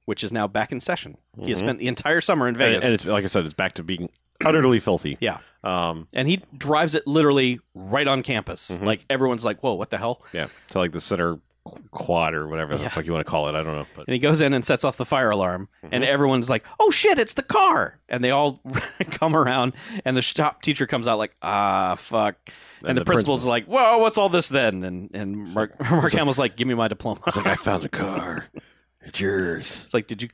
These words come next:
Speaker 1: tell the police?"
Speaker 2: He's like,
Speaker 1: No.
Speaker 2: he's like, "I, I'm
Speaker 1: Nothing
Speaker 2: not gonna tell you
Speaker 1: matters
Speaker 2: anything
Speaker 1: anymore.
Speaker 2: else. I just found the
Speaker 1: <laughs>
Speaker 2: car, but give me my diploma." So I don't know why Danny Bonaducci comes out. He's like, "I got
Speaker 1: "I
Speaker 2: your
Speaker 1: got
Speaker 2: diploma."
Speaker 1: it."
Speaker 2: Yeah.
Speaker 1: <laughs> It's like,
Speaker 2: <laughs> Okay.
Speaker 1: it's like it was a heist to, to get the diploma, but yeah. Um,
Speaker 2: And
Speaker 1: Annie
Speaker 2: then
Speaker 1: Potts goes in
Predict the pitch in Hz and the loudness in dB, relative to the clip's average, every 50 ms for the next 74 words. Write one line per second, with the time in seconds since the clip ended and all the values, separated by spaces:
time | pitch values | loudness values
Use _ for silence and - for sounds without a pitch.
0 | _ _ - - 135 123 117 - - 110 131 139 135 101 92 95 95 90 82 80 | _ _ -2 -2 0 0 -2 -4 -4 -2 -2 -2 -2 -2 -2 0 0 0 -2 -4
1 | 76 78 69 - - 87 87 82 85 87 87 87 85 - - - - - _ _ | -4 -6 -8 -8 -6 -6 -6 -4 -2 -2 -2 -2 -2 -6 -10 -14 -20 -20 _ _
2 | - - - 87 95 101 107 107 107 104 110 107 107 104 101 107 104 104 104 104 | -6 -4 -2 0 0 2 2 2 4 4 4 4 4 4 4 4 4 4 4 4
3 | 98 - 104 98 - 92 92 - - 107 104 92 - 95 - 113 104 98 95 87 | 4 4 4 2 2 2 0 0 0 2 2 2 2 2 0 0 2 2 2 0
4 | 80 85 85 98 101 98 95 95 92 85 82 - - 92 90 85 82 76 73 82 | 0 -2 -2 0 0 2 2 2 2 0 -2 -2 0 0 0 2 0 -2 -2 -4
5 | 82 80 - _ - - 98 113 110 107 104 104 98 98 90 98 95 98 92 98 | -6 -8 -8 _ -6 -2 2 2 4 4 4 4 2 2 2 2 0 2 2 0
6 | 95 87 87 98 90 - 95 - 101 85 85 90 90 90 98 - - 339 370 370 | 0 0 0 -2 -2 -2 -2 -2 -2 0 2 2 2 2 0 0 0 2 2 4
7 | 392 - - 480 494 508 494 311 311 320 285 254 247 262 262 226 - - - - | 6 6 6 6 6 6 6 6 6 6 6 6 6 6 6 6 4 2 2 -2
8 | 339 - - - - - - - 233 - 180 143 - - 214 - - - - 220 | -4 -4 -4 -10 -12 -10 -4 -4 -4 -4 -4 -8 -4 -6 -6 -6 -6 -6 -6 -6
9 | - - - - _ _ - 101 98 - 82 82 85 82 - - 196 196 170 156 | -6 -6 -12 -16 _ _ -14 -12 -6 -4 -2 -2 -2 -4 -4 -2 2 4 4 4
10 | 135 113 - 147 131 104 - - - 113 123 113 98 101 - 117 101 120 107 - | 4 2 2 0 0 0 -2 -4 -6 -8 -8 -8 -8 -8 -8 -4 -4 -4 -4 -4
11 | 110 101 - - 131 123 98 90 90 85 90 92 - - - - - - - - | -8 -8 -4 -2 0 0 0 -2 -4 -6 -6 -8 -8 -12 -18 -20 -20 -20 -20 -20
12 | - - - - _ - 214 233 214 - - _ - 165 156 151 151 151 151 143 | -20 -20 -20 -14 _ 0 2 2 2 -2 -6 _ -2 0 2 2 4 2 2 2
13 | 135 131 - - 87 87 78 64 - - 135 143 151 147 131 - 180 160 156 - | 0 -4 -8 -10 -10 -10 -8 -8 -6 -2 2 4 6 6 4 4 2 0 2 2
14 | 156 156 156 147 156 156 160 160 160 165 160 151 | 4 4 4 6 6 4 6 6 6 4 2 0